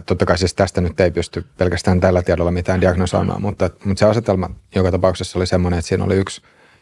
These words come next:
yksi nuori nainen, joka oli sitten poikaystävänsä kanssa. Ja sitten jossain kohtaa iltaa tämän naisen poikaystävä ilmeisesti löi tätä naista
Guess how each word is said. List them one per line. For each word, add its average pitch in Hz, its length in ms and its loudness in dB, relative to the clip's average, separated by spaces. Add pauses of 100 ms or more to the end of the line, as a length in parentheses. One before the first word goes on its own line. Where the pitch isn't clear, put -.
(580)
yksi 107 200 0
nuori 90 200 0
nainen, 104 400 2 (680)
joka 92 260 2
oli 90 120 2
sitten 87 480 -4 (160)
poikaystävänsä 87 640 -2
kanssa. - 480 -4 (720)
Ja - 100 -4
sitten 90 560 -4
jossain 101 480 2
kohtaa 90 420 -2
iltaa 87 680 0 (560)
tämän 87 280 -2 (160)
naisen 92 440 0
poikaystävä 87 760 0 (760)
ilmeisesti 90 640 0
löi 90 160 4
tätä 87 220 -4 (100)
naista - 300 -4